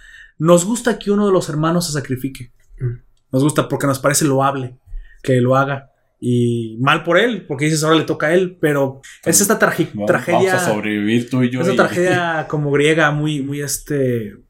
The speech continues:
Speaker 1: pues sí, muy, muy, muy, muy de valores antiguos. Creo que incluso, eh, debe ser un arquetipo que ha vivido con nosotros desde
Speaker 3: Pues,
Speaker 1: de tiempos
Speaker 3: muchísimo
Speaker 1: inmemoriales,
Speaker 3: tiempo.
Speaker 1: ¿no?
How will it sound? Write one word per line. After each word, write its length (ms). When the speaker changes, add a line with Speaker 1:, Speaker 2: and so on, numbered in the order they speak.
Speaker 1:
pues 160
sí, 140
muy, 160
muy, 140
muy, 160
muy 160
de 80
valores 340
antiguos. 340
Creo 120
que 100
incluso, 500
eh, 220
debe 160
ser 120
un 60
arquetipo 540
que 100
ha 60
vivido 420
con 140
nosotros 460
desde 300
Speaker 3:
Pues, 260
Speaker 1:
de 100
tiempos 300
Speaker 3:
muchísimo 460
Speaker 1:
inmemoriales, 460
Speaker 3:
tiempo. 160
Speaker 1:
¿no? 60